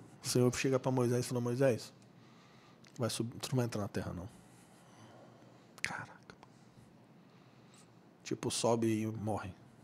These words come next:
porque você não vai entrar. Caraca. Então, assim, é... tem coisas, assim, aí tô falando de profético, né?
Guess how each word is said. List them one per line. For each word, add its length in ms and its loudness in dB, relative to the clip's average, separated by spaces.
porque 140 -14
você 140 -10
não 100 -10
vai 160 -8
entrar. 340 -14
Caraca. 400 -16
Então, 180 6
assim, 380 2
é... 320 -4
tem 140 2
coisas, 440 6
assim, 320 4
aí 200 4
tô 100 -4
falando 220 6
de 80 6
profético, 680 4
né? 140 -4